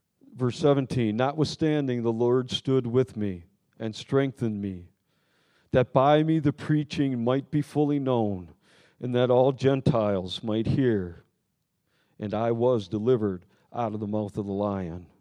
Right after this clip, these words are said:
And the Lord shall deliver me from every evil work, and will preserve me unto his heavenly kingdom, to whom be glory forever and ever."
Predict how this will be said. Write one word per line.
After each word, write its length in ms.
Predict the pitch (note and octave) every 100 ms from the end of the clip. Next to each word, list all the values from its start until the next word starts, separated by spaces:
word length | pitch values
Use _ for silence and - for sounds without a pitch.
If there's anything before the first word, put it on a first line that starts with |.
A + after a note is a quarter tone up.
| _ _ _ _ _ _ _ _ _ _ - -
And 140 | C#3+
the 80 | D3
Lord 300 | D#3+ F3+ F3+
shall 280 | F#3 F3+ F3
deliver 400 | E3 E3 F3+ D3+
me 160 | C#3+
from 300 | B2+ C#3+ B2 C#3+
every 380 | C3+ B2+ D3
evil 400 | D3+ C#3+ C#3 C#3
work, 500 | B2+ B2+ B2 G2+ - - _ -
and 220 | B2 A#2
will 140 | C3
preserve 680 | A#2 C#3 A#2+ A#2 D3 D3 A2
me 300 | G#2+ G2 F2+ _ _ _ _ _ _ _ _ _ _
unto 500 | A#2 C3+ B2+ - B2
his 220 | A2 A2+
heavenly 400 | - A#2+ A#2 A#2
kingdom, 600 | A2+ C#3+ C3 A2+ G2 F2 E2+
to 140 | B2
whom 260 | G#2+ B2 B2
be 100 | A#2+
glory 420 | A2+ A#2 A#2+ B2
forever 640 | - A2+ A#2 A2+ A#2 A#2 A#2
and 180 | - A#2
ever." 420 | C3 A2 F#2+ E2